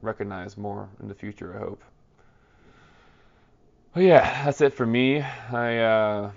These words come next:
just wanted to share these realizations I was having as I was having them, and, um,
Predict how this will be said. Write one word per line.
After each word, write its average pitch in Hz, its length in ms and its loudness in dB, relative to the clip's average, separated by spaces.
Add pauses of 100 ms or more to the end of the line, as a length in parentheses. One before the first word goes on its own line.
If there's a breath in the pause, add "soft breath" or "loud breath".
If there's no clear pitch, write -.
(140 loud breath)
just - 100 -20
wanted 110 140 -8
to 101 60 -8
share 110 320 -6
these 104 160 -8
realizations 104 720 -8
I 107 100 -8
was 98 100 -12
having 117 560 -10
as 104 120 -14
I 101 100 -10
was 98 140 -14
having 110 300 -6
them, 131 280 -10
and, 104 300 -10
um, 53 380 -10